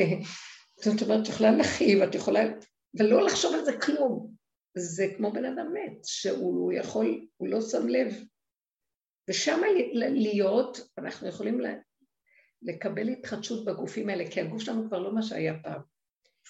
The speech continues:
הגוף, אה, עבר תהליכים של, אה, הרבה מיון וברור וניפוי, והוא, הוא רמה אחרת של גוף, אם אתם שמות לב לזה.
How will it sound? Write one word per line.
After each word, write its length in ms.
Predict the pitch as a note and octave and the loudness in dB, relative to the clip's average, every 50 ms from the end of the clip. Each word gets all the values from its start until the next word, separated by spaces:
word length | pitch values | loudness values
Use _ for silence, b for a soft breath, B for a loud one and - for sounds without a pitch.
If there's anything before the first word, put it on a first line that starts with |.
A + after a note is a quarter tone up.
| _ _ - | _ _ -16
הגוף, 420 | - - G3+ G3+ G3+ - - - - | -12 -10 -10 -10 -10 -12 -16 -16 -16
אה, 760 | A3 G#3+ - - E3+ E3 D#3+ - - - - D#3 D#3+ D#3+ D#3 - _ _ _ _ _ _ _ - | -16 -14 -8 -6 -4 -4 -2 -2 -2 -2 -2 -4 -4 -6 -10 -14 _ _ _ _ _ _ _ -12
עבר 260 | D#3 F3+ F#3+ G3 - | -8 -8 -8 -8 -6
תהליכים 540 | - G3 F3 E3+ E3 D#3+ - - F#3 F#3+ G3 | -2 -2 0 0 -2 -4 -4 -2 -2 -4 -4
של, 240 | - - - F3 E3 E3 D#3+ | -4 -4 -2 -2 0 0 0
אה, 360 | D#3 - D3+ D#3 D#3 D#3+ D#3+ D#3 - _ _ _ _ _ _ _ - | 0 0 -2 -4 -6 -6 -8 -10 -14 _ _ _ _ _ _ _ -12
הרבה 280 | B2+ - - C#3+ F3+ F#3+ | -8 -6 -2 0 0 0
מיון 720 | F#3+ F#3+ F#3 F3+ E3+ F3 G3+ G3+ F3+ D#3+ D3+ - - - - - _ _ | 2 2 0 0 2 2 0 0 0 0 -2 -2 -4 -8 -12 -16 _ _
וברור 720 | - D#3+ D#3+ D3+ E3 E3 D#3+ E3+ G3+ G3+ F3 D3 C#3+ D3 - _ _ _ _ _ _ _ _ - | -2 0 0 2 4 4 4 4 4 2 2 0 -2 -4 -10 _ _ _ _ _ _ _ _ 2
וניפוי, 840 | D#3+ D#3+ D#3+ E3 E3 D#3+ E3 - - G#3+ A3 G3 E3+ D#3 D#3 D#3 D#3 - _ _ _ _ _ _ _ _ _ _ _ - | 4 6 6 6 4 2 -6 -6 -2 0 2 2 2 2 0 -4 -8 -12 _ _ _ _ _ _ _ _ _ _ _ -14
והוא, 520 | - D3 C#3+ D#3+ D#3+ D#3 D#3+ F3 F#3+ - - - G3 - - - - - - | -12 -10 -6 -4 -4 -4 -2 -4 -2 -2 -2 -4 -4 -4 -6 -8 -8 -10 -10
הוא 180 | A3 E3+ D#3 D#3+ | -8 -6 -2 -2
רמה 220 | E3 F3 G3+ A3 | -2 0 0 0
אחרת 400 | G#3+ G#3+ - G#3+ G#3 G#3 G#3 G#3+ | -2 -2 -2 -2 -2 -2 -4 -6
של 260 | - - - D#3+ D#3+ | -6 -6 -4 -4 -2
גוף, 260 | D#3+ D#3 C#3+ - - - | -2 -4 -4 -4 -6 -4
אם 120 | D#3 D#3+ | -2 0
אתם 240 | D#3+ D#3+ D#3+ E3 D#3+ | 0 0 -2 -4 -4
שמות 420 | - - E3 D#3 E3 D#3+ - - | -4 -4 -2 -2 -2 -4 -4 -4
לב 180 | E3 E3 E3 F#3+ | -4 -4 -4 -4
לזה. 280 | G3 G#3 G#3 A3 - | -6 -6 -4 -4 -4